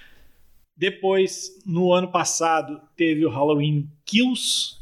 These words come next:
e agora o Halloween Ends, que tem, de novo, como, como sua protagonista, a Jamie Lee Curtis, né?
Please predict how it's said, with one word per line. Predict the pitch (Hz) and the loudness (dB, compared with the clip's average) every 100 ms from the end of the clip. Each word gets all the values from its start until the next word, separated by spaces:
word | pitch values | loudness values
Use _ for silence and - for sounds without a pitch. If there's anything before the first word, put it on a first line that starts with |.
| - | -10
e | 190 202 | -2 0
agora | 180 156 165 185 190 190 | 2 2 2 2 -2 -4
o | 175 | -6
Halloween | 156 170 160 160 180 180 - - - - | -2 2 4 4 0 0 -4 -16 -16 -4
Ends, | 170 151 127 - - - - - _ _ | -2 -2 -2 0 0 -2 -4 -12 _ _
que | 196 202 | -6 -2
tem, | 196 196 208 202 | 2 2 2 -2
de | 147 156 | 0 2
novo, | 147 170 160 | 4 2 0
como, | 135 127 127 120 107 104 - - _ _ _ - - _ - _ | -2 2 2 2 -2 -8 -18 -20 _ _ _ -20 -20 _ -20 _
como | - 131 127 | 0 2 2
sua | 127 135 | 2 0
protagonista, | - 151 143 139 147 139 135 - - - - | 2 0 2 2 2 2 -2 -2 2 2 2
a | 147 | 0
Jamie | 143 143 147 | 0 2 2
Lee | 151 | 0
Curtis, | 147 170 165 123 | 2 2 0 -2
né? | 120 127 | 2 2